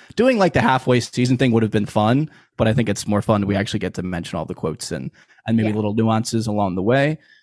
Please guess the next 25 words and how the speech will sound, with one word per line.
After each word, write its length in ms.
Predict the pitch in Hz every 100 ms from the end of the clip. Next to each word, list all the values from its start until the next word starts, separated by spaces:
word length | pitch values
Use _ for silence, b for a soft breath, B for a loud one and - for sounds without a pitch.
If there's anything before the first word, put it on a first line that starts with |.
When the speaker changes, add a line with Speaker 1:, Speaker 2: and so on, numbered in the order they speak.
| b
Speaker 1:
So 340 | - 107 110 110
we're 140 | 127
what? 200 | 127 107
We're, 80 | 113
like, 140 | 123
forty-eight 360 | - 135 127 127
hours 240 | 127 127
out 220 | 131 131
from 120 | - 117
a 40 |
Gojo 400 | 120 151 139 135
sale. 460 | 123 135 131 135 131
We're 140 | 117
potentially 800 | 107 - 120 123 117 117 117 117
a 80 | 113
week 360 | 110 117 110 -
or 180 | 117 110
a 40 |
little 220 | 110 113
bit 120 | 113 120
more 260 | 117 117
away 200 | 110 113
from 180 | 110 107
an 60 | 107
election. 840 | 127 160 151 - 139 135 135 123